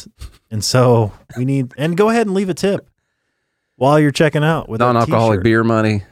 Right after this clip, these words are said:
Speaker 1: Yeah. <laughs> Um, leave us a rating and review and share the show, please. Very spread out here, but it looks like, it looks like, um, Fetterman is gonna take, take the,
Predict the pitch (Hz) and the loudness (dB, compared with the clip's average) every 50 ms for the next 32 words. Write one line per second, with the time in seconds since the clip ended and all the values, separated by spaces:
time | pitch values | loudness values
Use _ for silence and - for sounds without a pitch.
0 | _ - 131 113 92 - 117 - _ _ _ - - - - - - _ _ _ | _ -6 -4 -4 -4 -4 -8 -14 _ _ _ -20 -18 -18 -18 -18 -20 _ _ _
1 | _ _ _ _ _ _ _ - - - - - - 135 135 135 131 120 110 98 | _ _ _ _ _ _ _ -20 -20 -20 -12 -4 -2 0 0 0 0 -2 -2 -4
2 | 92 - - _ _ _ _ _ _ 127 160 214 233 220 214 196 185 185 180 170 | -8 -12 -16 _ _ _ _ _ _ 0 0 0 2 0 0 2 2 2 4 2
3 | 165 156 147 135 123 113 123 135 131 120 110 107 117 127 - _ _ 110 107 110 | 2 2 0 0 -2 0 0 2 2 4 2 2 0 -2 -6 _ _ -4 -4 -2
4 | - 113 110 110 104 - - 156 151 - - - _ _ _ _ _ _ _ _ | -2 -2 0 0 -2 -2 -4 -6 -8 -8 -10 -18 _ _ _ _ _ _ _ _
5 | _ - 90 92 117 139 - - _ _ _ _ _ _ _ _ _ _ _ _ | _ -8 -8 -8 -6 -8 -12 -16 _ _ _ _ _ _ _ _ _ _ _ _
6 | _ _ _ _ _ _ _ _ _ _ _ _ _ _ - 131 214 269 349 359 | _ _ _ _ _ _ _ _ _ _ _ _ _ _ 0 0 2 2 2 2
7 | - - - - 269 262 240 226 226 233 233 180 - - 107 123 107 101 98 90 | 0 -2 -2 0 0 2 2 2 2 2 0 0 -2 -2 -2 0 0 0 2 2
8 | 110 113 113 113 135 180 214 - - - 165 151 143 131 - - - - - - | 0 0 0 0 -2 -2 -2 -2 -2 0 2 4 4 2 0 -4 -10 -16 -16 -20
9 | - - - _ - 120 113 123 143 151 - - - 147 139 131 123 117 - 127 | -20 -20 -20 _ -6 -6 -2 0 0 0 0 0 0 2 2 2 2 0 2 2
10 | 120 113 110 107 107 104 98 98 98 107 - - 151 160 165 156 117 95 87 85 | 2 2 4 2 2 2 0 0 -2 -4 -4 -2 0 0 0 0 0 0 0 -2
11 | 87 87 - _ _ _ _ _ _ _ _ _ _ _ _ _ _ _ _ - | -4 -6 -8 _ _ _ _ _ _ _ _ _ _ _ _ _ _ _ _ -12
12 | 95 - - 117 113 - - 131 120 113 - - 117 - _ _ _ _ _ _ | -10 -6 -4 -2 -2 -2 0 -2 -2 -2 -4 -10 -20 -20 _ _ _ _ _ _
13 | _ _ _ _ _ _ _ _ _ _ _ _ _ _ _ _ - 123 120 - | _ _ _ _ _ _ _ _ _ _ _ _ _ _ _ _ -8 -8 -8 -6
14 | - - 104 101 98 90 | -4 -2 -2 -2 -2 -4